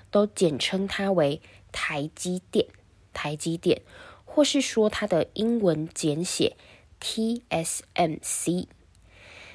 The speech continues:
那，呃，关于台积电的这个英文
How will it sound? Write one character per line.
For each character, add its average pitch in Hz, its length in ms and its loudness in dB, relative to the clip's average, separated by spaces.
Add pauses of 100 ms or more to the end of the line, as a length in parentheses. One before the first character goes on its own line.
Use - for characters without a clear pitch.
(260)
那， 196 640 2
呃， 170 200 0
关 285 260 6
于 233 120 4
台 180 300 -2
积 240 200 -2
电 247 200 2
的 175 160 -2
这 208 120 -4
个 160 340 0
英 240 260 0
文 165 360 0